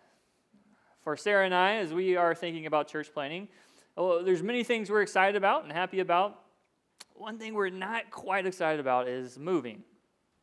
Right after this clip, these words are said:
Uh, there's physical stress with that. There's physical labor, heavy boxes you have to pick up, heavy bed sets and furniture and all that. And we were actually just helping a friend move on, uh, yesterday, yesterday morning, and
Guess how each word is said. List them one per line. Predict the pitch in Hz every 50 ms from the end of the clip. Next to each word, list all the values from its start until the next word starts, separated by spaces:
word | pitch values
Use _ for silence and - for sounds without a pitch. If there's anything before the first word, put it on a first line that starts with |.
| _ - -
Uh, | 165 165
there's | 160 175 175 165 -
physical | - - - 226 240 226 233 226 226 226
stress | 220 - - 233 226 226 220 - -
with | 226 208
that. | - 202 202 214 - - - - 226
There's | 170 160 147 -
physical | - 202 190 185 - - 170 151
labor, | 147 151 160 165 185 190 208 208 - - - - _
heavy | - 208 214 208 214
boxes | 185 190 185 185 190 - - 220 214 196 175 190
you | 208
have | 202 202
to | 196
pick | - 214 202 185
up, | 190 185 185 185 185 185 185
heavy | 190 196 202 196 180
bed | 156 135 - _ 190 185 185 -
sets | - - 196 185 185 185 185 - -
and | 147 135 123
furniture | - - 196 208 202 190 - - 190 185 185 175
and | 165
all | 180 190 190
that. | 170 165 175 185 185 175 156
And | 147 151 139 - _ _ _ _ _ _ _ _ _ _ _ _ -
we | 151 160
were | 160 160
actually | 165 165 - - 160
just | 151 160 -
helping | 180 170 165 175 165 156
a | 143
friend | - - 165 156 151
move | 156 160 160 160 151
on, | 143 131 - - -
uh, | - 147 139 131 123
yesterday, | 127 156 160 160 - 160 147 147 143 147 156
yesterday | 160 156 143 - - 156 143 135
morning, | 139 139 143 143 143 143 143 135
and | 127 120